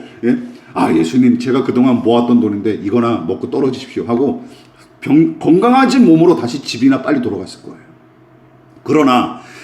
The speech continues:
병이 나은 사실을 그 여인이 확인한 뒤에도 계속 머물렀던 이유는 무엇일까요? 무엇일까요?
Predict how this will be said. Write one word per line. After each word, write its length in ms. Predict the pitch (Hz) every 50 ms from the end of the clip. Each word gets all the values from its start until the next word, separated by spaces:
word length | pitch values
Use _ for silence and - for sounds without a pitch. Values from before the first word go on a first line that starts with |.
| - - - -
병이 500 | - - 165 208 254 330 359 370 330 240
나은 300 | 156 175 226 269 269 262
사실을 420 | - 254 269 240 254 254 254 -
그 180 | - 214 214 180
여인이 460 | 147 143 139 139 151 196 240 - - - - -
확인한 540 | - - 302 320 - 339 330 330 311 285 254
뒤에도 360 | 240 214 208 202 202 220 - -
계속 520 | - 123 143 185 240 247 302 311 320 269
머물렀던 560 | 170 180 - 269 277 269 254 - 277 262 240
이유는 300 | 233 240 240 247 226 170
무엇일까요? 720 | 131 151 220 320 320 - 269 - 185 143 110 - - - - - - - - _ _ _ _ _
무엇일까요? 560 | - 104 123 147 165 160 160 - - 104 90